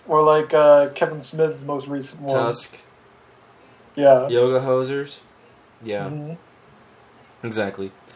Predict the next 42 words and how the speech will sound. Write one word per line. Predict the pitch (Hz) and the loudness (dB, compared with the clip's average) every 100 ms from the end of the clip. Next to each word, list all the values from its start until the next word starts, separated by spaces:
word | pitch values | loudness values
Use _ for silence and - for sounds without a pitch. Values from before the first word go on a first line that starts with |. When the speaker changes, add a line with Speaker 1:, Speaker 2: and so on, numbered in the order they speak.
| - - - _ _ _ _ _ - | -20 -20 -20 _ _ _ _ _ -10
Speaker 2:
So, | 156 | -8
okay, | 156 147 | -4 4
Speaker 1:
Red | 185 | 4
Speaker 2:
let's | 156 151 | 4 2
Speaker 1:
State | 180 | 2
is | 160 | 2
a | 160 | -6
little | 156 151 | -6 -6
bit | 139 139 | -6 -6
like | 135 - | -6 -4
that, | - - | -6 -6
too, | 147 135 120 - | -10 -10 -10 -6
but | 139 135 151 | 0 0 0
it's | 143 | 0
a | |
Speaker 2:
Yeah, | 131 | 6
Speaker 1:
better | 127 120 | 6 6
Speaker 2:
Red | 123 | 2
Speaker 1:
movie. | 131 | 0
Speaker 2:
State | 131 117 | -2 -4
is | 110 | -4
a | 107 | -8
little | 101 101 | -10 -8
like | 98 98 | -10 -12
that, | 101 | -16
too. | - 104 101 98 _ _ _ _ _ _ _ _ _ - | -16 -18 -20 _ _ _ _ _ _ _ _ _ _ -14
Um, | 123 117 113 110 107 95 | -10 -6 -6 -8 -10 -14
let's | 127 | -8
move | 147 | -6
on | 139 135 | -4 -4
to | 131 | -6
one | 120 123 | -6 -4
that | 120 | -4
I, | 113 113 - - _ 104 | -4 -4 -6 -12 _ -12
that | 113 | -6
I | 110 117 120 | -4 -4 -6
called | 120 113 107 | -6 -8 -8
my | |
favorite | 104 123 127 117 | -8 -6 -6 -6
of | 110 | -8
the | 104 | -10
year | 104 104 107 110 | -12 -10 -12 -14